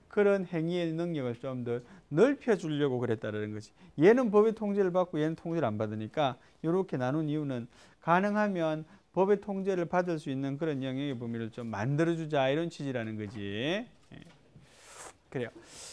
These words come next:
그래서 재량행위는 그러면 기본적으로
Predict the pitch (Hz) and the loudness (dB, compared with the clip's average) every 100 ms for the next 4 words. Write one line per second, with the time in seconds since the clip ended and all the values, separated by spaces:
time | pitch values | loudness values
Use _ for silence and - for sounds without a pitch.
0 | - - 226 240 196 156 - 175 254 277 | -16 4 6 8 6 4 4 8 10 8
1 | 302 294 233 196 - 185 208 170 160 143 | 4 4 2 0 0 2 2 4 4 2
2 | - 170 226 226 247 208 165 | 2 4 4 4 2 4 4